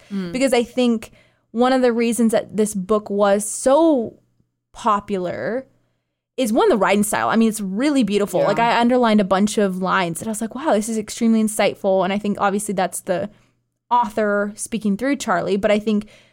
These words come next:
Speaker 2: so it's very insightful and a lot of good writing, but I think it's controversial because if you give this to a fourteen, fifteen-year-old,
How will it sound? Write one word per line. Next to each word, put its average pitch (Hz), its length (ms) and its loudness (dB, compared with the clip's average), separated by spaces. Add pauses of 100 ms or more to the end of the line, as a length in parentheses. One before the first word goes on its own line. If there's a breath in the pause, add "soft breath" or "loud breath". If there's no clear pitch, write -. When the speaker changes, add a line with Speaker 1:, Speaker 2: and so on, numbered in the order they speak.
(120)
Speaker 2:
so 277 100 0
it's 240 80 0
very 392 160 4
insightful 226 680 2
and 214 240 2
a - 80 -2
lot 226 180 2
of 214 100 -2
good 208 140 2
writing, 196 320 2
but 214 100 6
I 214 80 2
think 330 200 2
it's 381 100 -2
controversial 254 480 -2
because 233 240 -4
if 208 140 -8
you 277 120 -6 (100)
give 262 200 -4
this 285 260 2
to 190 520 -2 (680)
a - 40 -20
fourteen, 226 380 0
fifteen-year-old, 208 840 -2